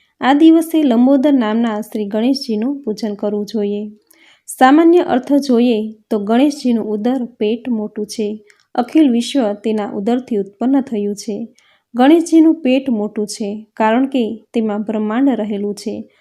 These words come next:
અનંત અસંખ્ય લોકોના અપરાધો એમાં સમાવી દેવામાં આવે છે.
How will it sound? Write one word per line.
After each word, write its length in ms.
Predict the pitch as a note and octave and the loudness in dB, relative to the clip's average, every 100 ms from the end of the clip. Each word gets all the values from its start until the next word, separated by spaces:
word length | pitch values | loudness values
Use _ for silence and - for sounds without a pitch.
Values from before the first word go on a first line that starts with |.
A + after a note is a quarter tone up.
| _ _ - | _ _ -4
અનંત 420 | B3+ D4 F4 F4 | 4 6 6 2
અસંખ્ય 600 | - A3+ A3+ D4+ D4+ D#4 | -2 -4 0 0 2 2
લોકોના 420 | A3 G#3+ A3+ A#3+ | 2 0 0 0
અપરાધો 760 | B3 G#3 G#3 A#3 B3 C4+ A3 - G#3+ | 0 -4 -2 0 2 2 -2 -4 -6
એમાં 260 | G#3+ G3+ | -4 -4
સમાવી 440 | G3+ G#3+ A3 B3+ C4 | -6 -4 0 2 2
દેવામાં 440 | G#3+ G3+ G3 G3+ | 0 -2 -4 -4
આવે 220 | G3+ G3+ | -4 -4
છે. 320 | G#3 A3 G3+ | -6 -8 -8